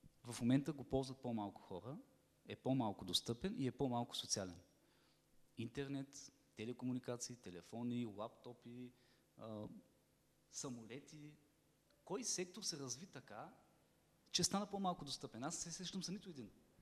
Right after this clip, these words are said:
Сектор, който се развива и е станал по-малко достъпен,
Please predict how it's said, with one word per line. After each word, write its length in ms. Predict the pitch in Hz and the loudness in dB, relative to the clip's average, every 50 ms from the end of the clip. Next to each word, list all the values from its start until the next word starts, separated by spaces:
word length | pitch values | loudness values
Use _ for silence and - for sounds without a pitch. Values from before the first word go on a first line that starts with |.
| - - _ _ _ - - _ | -20 -20 _ _ _ -20 -20 _
Сектор, 380 | - - - 185 214 - 226 - | -4 0 0 0 0 -2 -8 -2
който 200 | - 165 160 - | 0 0 0 0
се 100 | - 135 | -2 -4
развива 480 | 113 104 - 117 127 147 190 240 262 262 - | -4 -4 -6 -8 -8 -10 -10 -10 -10 -12 -10
и 80 | 156 143 | -10 -10
е 40 | 139 | -8
станал 240 | - 170 170 180 | -4 -4 -4 -4
по-малко 400 | - - 175 170 165 160 160 - | -4 -4 -4 -2 -2 -4 -4 -4
достъпен, 520 | 147 117 - - - 123 - 175 185 226 | -4 -4 -4 -2 -4 -6 -6 -6 -8 -8